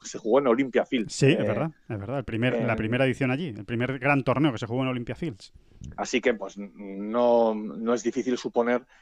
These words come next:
Speaker 1: que precisamente se haya escogido esta sede este año, ¿no? Cien años después de la primera vez que el Olympia Fields, eh, acogió el Western Open,
Speaker 2: Ujú.
Speaker 1: ¿eh? O sea, probablemente no sea casualidad.
Speaker 2: Exacto. Y,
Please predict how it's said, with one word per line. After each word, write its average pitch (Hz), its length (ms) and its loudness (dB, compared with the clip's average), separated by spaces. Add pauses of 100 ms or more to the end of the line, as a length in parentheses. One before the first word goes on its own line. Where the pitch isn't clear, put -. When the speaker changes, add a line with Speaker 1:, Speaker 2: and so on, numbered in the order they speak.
(200)
Speaker 1:
que - 160 -4 (180)
precisamente 113 560 -2
se 120 100 0
haya 117 60 2
escogido 113 400 0
esta 110 220 -6
sede 117 340 0
este - 260 -6
año, 90 220 -6
¿no? - 140 -12
Cien 110 180 -4
años 98 240 -8
después 127 460 -2 (440)
de 104 120 0
la 95 120 2
primera 101 320 0
vez 107 200 2
que - 80 0
el 101 100 2
Olympia 101 400 4
Fields, 117 380 2
eh, 90 420 2 (420)
acogió 107 640 10
el 92 100 12
Western 101 340 8
Open, 139 280 2
Speaker 2:
Ujú. 135 280 0
Speaker 1:
¿eh? - 40 -2
O 196 100 -8
sea, - 120 4
probablemente 139 640 2
no 120 80 -4
sea 107 160 -6
casualidad. 87 460 -10 (720)
Speaker 2:
Exacto. 113 480 -4 (680)
Y, 151 840 6